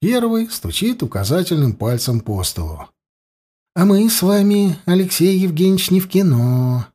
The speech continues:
И хочу обратить ваше внимание на то, что подобное поведение может превратить вас из свидетеля в соучастника. Пятнашку гребёте, как нечего делать. Оно вам нужно?» Это какой-то кафкианский сюжет.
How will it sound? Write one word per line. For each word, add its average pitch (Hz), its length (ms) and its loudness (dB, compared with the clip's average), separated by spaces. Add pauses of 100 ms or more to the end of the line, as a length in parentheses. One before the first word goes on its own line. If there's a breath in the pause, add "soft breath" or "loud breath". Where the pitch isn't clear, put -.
(440)
И 98 60 -4
хочу 127 280 -2
обратить 131 420 0
ваше 127 240 -2
внимание 151 500 2
на 120 160 0
то, 95 200 -6
что 92 160 -8
подобное 127 440 -2
поведение 151 880 -2 (840)
может 254 420 2
превратить 190 580 0
вас 185 260 0
из 143 80 0
свидетеля 180 720 0
в - 60 -10
соучастника. 156 1120 -2 (420)
Пятнашку 240 680 -2
гребёте, 226 500 -2
как 151 180 -4
нечего 190 380 0
делать. 170 680 -4 (200)
Оно 185 240 4
вам 185 160 2
нужно?» 185 540 -2 (1300)
Это 87 200 -10
какой-то 117 520 -6
кафкианский 123 720 -6
сюжет. 147 680 -6